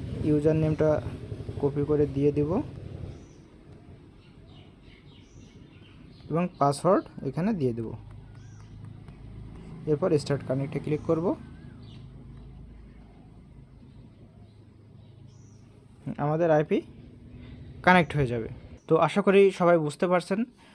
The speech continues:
আহ, এইভাবেই ক্রিয়েট করবেন। আর যে কোনো সমস্যা হলে আপনারা আমাদের যে Telegram চ্যানেল আছে, ফ্লিক আর্নিং, মানি, মানি মাইনিং ট্রিক্স, আপনারা যেখানেই জয়েন থাকেন না কেন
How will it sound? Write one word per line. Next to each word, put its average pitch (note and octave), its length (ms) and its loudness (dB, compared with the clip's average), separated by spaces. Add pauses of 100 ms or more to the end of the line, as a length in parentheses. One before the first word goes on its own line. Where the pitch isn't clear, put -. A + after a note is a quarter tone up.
(200)
আহ, C3 440 -2
এইভাবেই E3 400 4
ক্রিয়েট E3 300 2
করবেন। F#3 400 2 (420)
আর C3 400 -2 (240)
যে D3 200 2
কোনো E3+ 200 2
সমস্যা E3+ 400 -2
হলে F#3 200 2
আপনারা D3+ 340 0
আমাদের D3+ 320 2 (500)
যে C3+ 200 2
Telegram D#3 400 4
চ্যানেল D#3+ 320 0
আছে, G#3 300 0 (240)
ফ্লিক D3 260 2
আর্নিং, F3 340 2 (460)
মানি, D3+ 320 0 (1200)
মানি C#3+ 200 -2
মাইনিং D#3+ 300 2
ট্রিক্স, F3+ 320 -2
আপনারা D#3 220 0
যেখানেই D#3+ 400 2
জয়েন D#3+ 220 4
থাকেন E3+ 240 -2
না F3 120 0
কেন F#3 160 0